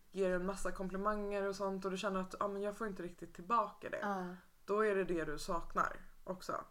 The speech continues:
Speaker 1: Så det, det
Speaker 2: Ah.
Speaker 1: kan vara ett ganska bra sätt på att ta reda på och lösa det också.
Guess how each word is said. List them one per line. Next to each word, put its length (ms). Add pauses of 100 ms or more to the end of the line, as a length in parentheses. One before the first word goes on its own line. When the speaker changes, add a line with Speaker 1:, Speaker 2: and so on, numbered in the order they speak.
(140)
Speaker 1:
Så 140
det, 240
det 100
Speaker 2:
Ah. 40
Speaker 1:
kan 160
vara 280
ett 120
ganska 260
bra 220
sätt 300
på 280 (280)
att 100 (340)
ta 80
reda 220
på 140
och 80
lösa 280
det 140
också. 320